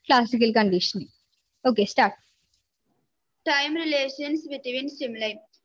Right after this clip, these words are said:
Speaker 2: The classical conditioning procedures discussed below are basically a four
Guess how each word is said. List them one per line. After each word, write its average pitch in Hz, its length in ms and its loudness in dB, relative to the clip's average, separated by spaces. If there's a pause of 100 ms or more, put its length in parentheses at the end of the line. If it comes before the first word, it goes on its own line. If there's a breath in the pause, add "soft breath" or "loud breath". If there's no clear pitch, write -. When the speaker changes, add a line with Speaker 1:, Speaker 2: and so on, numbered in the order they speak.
(140)
Speaker 2:
The 285 120 0
classical 294 600 -2
conditioning 294 580 -2
procedures 240 800 -6 (100)
discussed 262 540 -4
below 233 340 -2
are 247 160 0
basically 247 520 -4
a 269 260 0
four 247 240 0